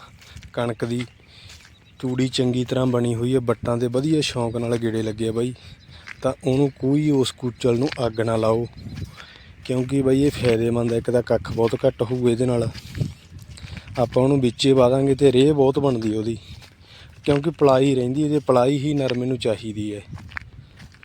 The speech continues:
ਤੇ ਜਿਹੜੇ ਆਪਾਂ ਝੋਨੇ ਵਾਸਤੇ ਵਾਹਣ ਤਿਆਰ ਕਰਦੇ ਹਾਂ ਬਾਈ, ਉਹਨਾਂ 'ਤੇ ਵੀ ਕੋਈ ਐਡਾ ਜ਼ਰੂਰੀ ਨਹੀਂ ਅੱਗ ਲਾਉਣਾ, ਕਿਉਂਕਿ ਆਪਾਂ ਹੁਣ ਵਾਹਣ ਵਾਹ ਕੇ ਰੱਖ ਦਾਂਗੇ ਤਾਂ ਹਜੇ ਇੱਕ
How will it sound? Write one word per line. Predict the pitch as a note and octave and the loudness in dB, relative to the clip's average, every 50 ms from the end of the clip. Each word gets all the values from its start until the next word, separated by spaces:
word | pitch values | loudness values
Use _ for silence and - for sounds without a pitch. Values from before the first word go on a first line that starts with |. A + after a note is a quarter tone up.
| - - - - - - - - - - - | -20 -20 -20 -20 -20 -20 -20 -20 -20 -12 -4
ਤੇ | - C3 | -2 2
ਜਿਹੜੇ | B2 B2+ C3 D3 D3+ | 4 4 6 6 6
ਆਪਾਂ | D#3 C#3+ - C#3+ C3+ | 4 4 2 -2 0
ਝੋਨੇ | - D3+ D3+ D3 C#3 C3 | 0 0 0 2 2 2
ਵਾਸਤੇ | B2+ B2+ A#2+ - - C#3 | 2 2 0 2 0 0
ਵਾਹਣ | B2+ B2 B2 C#3 C#3+ | 2 2 0 0 2
ਤਿਆਰ | C#3 C#3+ C3+ C3 B2+ | 2 2 2 2 2
ਕਰਦੇ | B2 B2+ B2 A#2+ B2 B2+ | 0 0 0 0 0 0
ਹਾਂ | B2+ | 2
ਬਾਈ, | B2+ C#3 C#3 | 2 2 2
ਉਹਨਾਂ | C3+ C3 B2+ C3 C#3+ C#3 | 2 2 2 4 2 4
'ਤੇ | C3+ C#3+ | 2 2
ਵੀ | C#3 D3 D3 C#3 | 0 0 -2 -2
ਕੋਈ | - C3 C3+ C#3 C#3+ D3+ - - | -2 -2 -2 0 0 -2 -2 -2
ਐਡਾ | C#3 B2+ B2 B2 A#2+ A#2 | -2 0 2 2 0 2
ਜ਼ਰੂਰੀ | A#2+ A#2+ A#2+ A#2+ A#2+ A#2 B2 A#2+ | 0 -2 0 0 0 0 0 -2
ਨਹੀਂ | B2 B2 A#2+ A#2 | -2 -2 0 -2
ਅੱਗ | A2+ A2 A#2 | -2 -2 -2
ਲਾਉਣਾ, | A#2 A#2 A2+ A2+ A#2 A#2+ B2 - - - - - - - - - - | -4 -2 -2 -4 -4 -6 -8 -10 -12 -14 -16 -16 -14 -14 -12 -10 -6
ਕਿਉਂਕਿ | - B2 A#2+ A2+ - - C3+ C#3 D3+ - - - - - - - - - - - - - - - - - - - - - - - - - - - - - - - - - - - - - - - - - - | -4 -2 -2 -2 -2 -2 -2 -2 -2 -4 -8 -14 -10 -8 -8 -8 -8 -10 -12 -14 -14 -14 -16 -18 -18 -16 -12 -12 -12 -10 -12 -14 -14 -14 -14 -14 -16 -20 -20 -20 -20 -20 -16 -14 -14 -14 -14 -12 -10 -6 -6
ਆਪਾਂ | A#2+ - - B2+ B2 | -4 2 2 2 2
ਹੁਣ | A2 B2 B2 B2+ | 2 -2 -2 -2
ਵਾਹਣ | B2+ A#2+ A#2 A#2 B2 C3+ C#3+ | 0 2 2 2 2 2 0
ਵਾਹ | C#3 B2 A#2+ B2+ | 2 2 2 2
ਕੇ | C#3 C#3 D3 D3 D3 C#3+ - - - - | 0 -2 -4 -4 -4 -6 -8 -12 -14 -10
ਰੱਖ | D3 D3+ D3 - - | -8 -8 -6 -4 -2
ਦਾਂਗੇ | B2 A#2 A#2+ A#2+ A#2 A#2 A#2 A2 F#2+ - - - - - - - - | -2 0 0 0 -2 -2 -4 -6 -10 -14 -16 -16 -18 -18 -18 -14 -10
ਤਾਂ | B2+ A#2+ | -8 -4
ਹਜੇ | A#2 B2 A#2 A#2+ B2 C3 B2+ | -2 -2 0 2 2 0 0
ਇੱਕ | A#2+ - - - | -2 -6 -6 -4